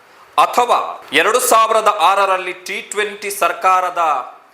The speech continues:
ಭಾಗವಾಗಿ ಯಡಿಯೂರಪ್ಪನವರ ಜೊತೆಗೆ ಮೈತ್ರಿ ಮಾಡಿಕೊಂಡು ಆ ಬಳಿಕ ವಚನಭ್ರಷ್ಟ ಎನ್ನುವಂತಹ ಕಳಂಕವನ್ನ ಹೊತ್ತಿಕೊಂಡಂತಹ ಕುಮಾರಸ್ವಾಮಿ ಅವರು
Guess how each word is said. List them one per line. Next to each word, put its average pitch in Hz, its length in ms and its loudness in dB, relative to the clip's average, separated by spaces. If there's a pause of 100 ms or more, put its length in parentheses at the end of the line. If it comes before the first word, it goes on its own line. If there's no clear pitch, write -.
(260)
ಭಾಗವಾಗಿ 170 920 -2 (140)
ಯಡಿಯೂರಪ್ಪನವರ 185 800 0
ಜೊತೆಗೆ 165 340 -10 (120)
ಮೈತ್ರಿ 190 360 -8
ಮಾಡಿಕೊಂಡು 160 540 -4
ಆ 139 280 2
ಬಳಿಕ 170 300 -4
ವಚನಭ್ರಷ್ಟ 175 880 -2
ಎನ್ನುವಂತಹ 160 1000 -4 (280)
ಕಳಂಕವನ್ನ 180 720 0
ಹೊತ್ತಿಕೊಂಡಂತಹ 160 1160 -4
ಕುಮಾರಸ್ವಾಮಿ 175 760 -2
ಅವರು - 460 -14